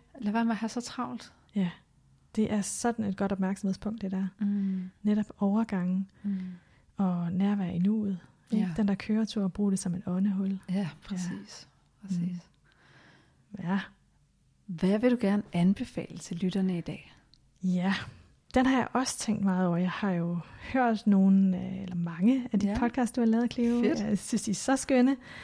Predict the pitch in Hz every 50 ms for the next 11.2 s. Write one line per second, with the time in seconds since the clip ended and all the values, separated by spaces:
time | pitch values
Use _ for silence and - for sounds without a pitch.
0 | - - - - _ _ - _ - 220 214 202 196 196 196 190 185 185 185 185
1 | 185 180 180 185 196 220 - - - - - - 220 208 214 - 214 208 220 233
2 | 208 - - 208 202 196 196 196 196 196 214 240 247 240 - 220 190 196 175 175
3 | - 214 196 190 190 - - 262 294 339 370 - _ - - 254 190 185 185 185
4 | 185 175 170 165 165 165 165 165 262 254 - - - - 277 269 262 240 226 214
5 | 220 226 226 233 233 226 220 220 214 208 202 202 202 202 196 202 208 220 226 233
6 | 233 - _ - - - _ _ _ _ _ _ _ - 202 240 262 262 - 311
7 | 302 302 302 294 - - 294 294 294 277 247 - - - 226 - - - 226 240
8 | 233 - 269 247 - - - 254 240 233 226 220 214 214 214 226 233 - - 202
9 | 202 202 202 196 - - - - 233 233 254 254 247 214 - 180 175 - - 196
10 | 180 175 170 - _ - 190 170 165 170 156 147 - - _ _ - - 247 240
11 | 240 247 -